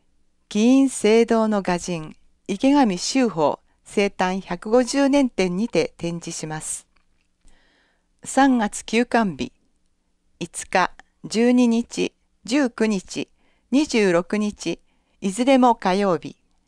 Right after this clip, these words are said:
一日金曜日、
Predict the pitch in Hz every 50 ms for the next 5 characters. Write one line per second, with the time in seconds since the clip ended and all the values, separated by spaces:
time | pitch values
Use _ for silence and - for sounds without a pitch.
0 | _ _ _ _ _ _ _ _ _ _ _ _ _ _ _ - - 240 247 254
1 | - - 233 247 - - - 208 - - - - 226 240 262 262 254 254 247 220
2 | 175 151 151 -